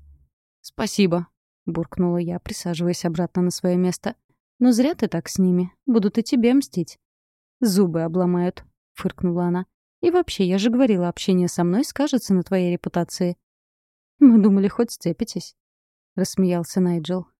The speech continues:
«Девчонки». Парни загоготали, а мы с Мелиссой, кажется, одновременно закатили глаза.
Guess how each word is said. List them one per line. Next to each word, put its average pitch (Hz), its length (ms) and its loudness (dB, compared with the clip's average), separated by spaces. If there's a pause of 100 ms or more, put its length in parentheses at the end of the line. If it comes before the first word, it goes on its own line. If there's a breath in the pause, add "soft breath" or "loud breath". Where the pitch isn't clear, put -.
(200)
«Девчонки». 202 760 0 (680)
Парни 180 340 0
загоготали, 185 720 -2
а 180 140 0
мы 196 180 2
с - 140 -6
Мелиссой, 240 380 2
кажется, 175 440 -4
одновременно 190 640 2
закатили 175 520 -2
глаза. 170 500 0